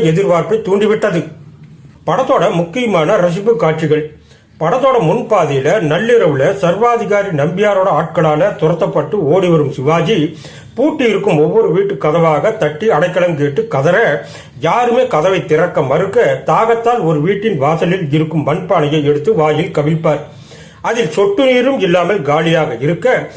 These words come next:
சோர்வுடன் தன் வீட்டு கதவு கூட பூட்டி இருப்பது கண்டு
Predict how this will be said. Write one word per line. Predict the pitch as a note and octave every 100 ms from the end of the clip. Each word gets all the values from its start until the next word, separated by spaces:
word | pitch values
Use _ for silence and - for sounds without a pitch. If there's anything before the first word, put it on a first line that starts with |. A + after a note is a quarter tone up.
| -
சோர்வுடன் | - A3+ C#4 G#3+ F#3 A#3
தன் | F3+ E3+
வீட்டு | F3 A3+ -
கதவு | - F3 E3+ D#3+
கூட | G3+ F#3
பூட்டி | D#3+ E3+ F3+
இருப்பது | D#3+ D#3+ C#3+ C3+
கண்டு | C#3+ D#3